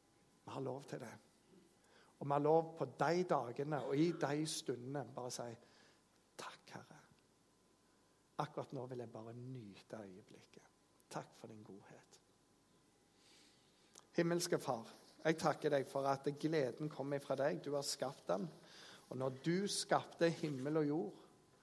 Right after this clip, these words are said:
for hver eneste dag, for hver eneste ting, så gleder du deg. Du sa, «Se,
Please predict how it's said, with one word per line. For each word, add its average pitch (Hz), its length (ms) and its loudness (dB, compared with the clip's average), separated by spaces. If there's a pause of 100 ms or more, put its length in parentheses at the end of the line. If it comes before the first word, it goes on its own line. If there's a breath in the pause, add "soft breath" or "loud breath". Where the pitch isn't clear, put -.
(380 loud breath)
for 127 180 0
hver 170 400 8
eneste 156 380 2
dag, 139 340 2
for 139 120 -2
hver 160 340 6
eneste 156 380 0
ting, 180 280 -2 (840 loud breath)
så - 180 2
gleder 180 560 6
du 208 220 4
deg. 117 300 -6
Du 156 80 4
sa, 151 240 2
«Se, - 340 4